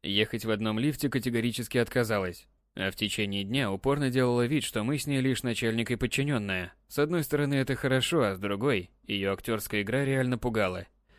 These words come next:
Казалось, что всё, что между нами было, её не волнует. Особенно это было видно, когда она общалась в кафетерии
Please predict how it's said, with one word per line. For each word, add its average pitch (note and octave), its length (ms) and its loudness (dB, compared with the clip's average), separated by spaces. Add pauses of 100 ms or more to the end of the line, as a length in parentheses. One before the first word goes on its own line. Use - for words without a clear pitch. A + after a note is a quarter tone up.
(120)
Казалось, D3+ 360 2
что D3 200 2
всё, C3 240 2
что - 160 -2
между G2+ 240 -2
нами G#2 200 0
было, A2 340 0
её G2 240 0
не A2+ 100 0
волнует. A#2+ 500 -2 (420)
Особенно D#3+ 540 2
это C#3 240 2
было B2+ 200 4
видно, B2 320 2
когда G#2+ 360 0
она G#2+ 160 0
общалась A2 360 -2
в - 40 -14
кафетерии A2 680 -2